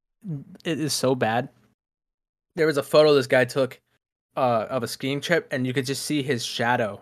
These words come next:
or, like, an, like, a very black outline of him, like, very, very, very, very far back. You couldn't even notice it, but as soon, he accidentally glanced over it, didn't even look at it, wasn't even paying attention, he didn't even notice it.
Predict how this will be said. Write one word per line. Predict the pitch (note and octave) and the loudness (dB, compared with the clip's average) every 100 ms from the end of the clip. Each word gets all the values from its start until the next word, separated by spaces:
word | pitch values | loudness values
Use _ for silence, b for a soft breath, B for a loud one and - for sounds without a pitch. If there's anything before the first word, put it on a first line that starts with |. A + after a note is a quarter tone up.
| _ | _
or, | - | -8
like, | A#2+ A2 B2 | -4 -4 -6
an, | B2 | -12
like, | D#3 A#2+ | -8 -6
a | A2+ | -2
very | C3 C3+ A#2+ A#2+ _ - C3+ | 0 0 -2 -10 _ -20 -10
black | A#2 A#2 A#2 A#2 | 0 2 2 2
outline | A2+ B2 A#2+ C3 | 0 0 -2 -2
of | |
him, | D3+ C#3 D3 - | -4 -6 -8 -10
like, | B2 G#2 | -8 -6
very, | G#2+ A#2+ | -2 -2
very, | B2 B2+ A#2+ A2+ | -2 -2 -4 -2
very, | A#2+ A#2+ | 0 0
very | A#2 A2+ | 0 -2
far | G#2+ - A2+ G#2+ | -4 -2 -2 0
back. | G#2+ A2+ - B B | -4 -6 -10 B B
You | F3 | -2
couldn't | F#3+ D#3 | 0 0
even | C#3 | 0
notice | B2 B2 A#2 | 2 2 0
it, | G#2 | -6
but | A#2+ B2 - | -6 -6 -4
as | C3+ | -6
soon, | - E3 E3+ | -4 -6 -6
he | - C#3+ | -6 -4
accidentally | C#3 D3+ D#3 D3+ C#3 | -2 -4 -4 -4 -4
glanced | A2+ A2 A#2 C3 - - | -6 -4 -4 -4 -8 -8
over | A#2 A#2 C#3+ | -4 0 0
it, | D#3 - b b _ | 0 -6 b b _
didn't | A3 G#3+ | 2 4
even | F#3 C#3 | 4 2
look | C#3+ | 2
at | B2+ A#2 | 2 0
it, | |
wasn't | A#2 B2 | 0 -2
even | C3 A#2 | -2 -4
paying | B2+ A#2 | -4 -6
attention, | - B2 B2 | -4 -4 -4
he | A2 | -4
didn't | B2 C#3 | -2 -2
even | B2+ | -2
notice | A2 A#2 B2 A2+ | 0 0 -2 -6
it. | - | -12